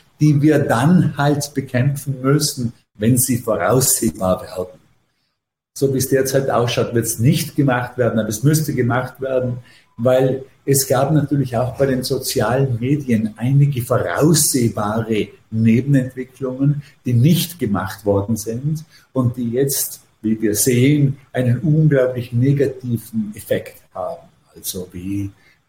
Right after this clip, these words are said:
die, die Unterstützung der politischen Extremen auf der linken und auf der rechten Seite. Oder der Neid, der entsteht bei Jugendlichen durch das Hervorschaukelung des,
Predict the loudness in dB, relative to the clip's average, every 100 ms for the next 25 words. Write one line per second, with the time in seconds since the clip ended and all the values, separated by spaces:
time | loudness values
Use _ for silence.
0 | -4 -2 -4 -8 _ 2 4 4 2 2
1 | 0 0 0 2 4 2 2 0 0 -2
2 | -2 0 0 0 -2 0 2 2 4 4
3 | 4 2 -8 -16 -2 0 0 -4 -14 _
4 | 0 2 2 0 -2 -6 2 4 4 2
5 | -2 -4 -4 -8 -12 -14 -12 -14 -18 -18
6 | -14 -2 0 2 0 0 0 -2 -4 -2
7 | 0 0 0 2 2 0 -2 2 2 2
8 | 0 -2 0 2 2 2 -4 -4 -2 0
9 | 0 2 4 4 4 2 0 0 -2 2
10 | 4 4 2 -8 _ _ 4 6 6 4
11 | 0 -8 -16 _ _ 0 2 2 0 0
12 | -2 -4 -6 -6 -2 2 4 4 0 0
13 | 0 -2 -2 0 0 0 -4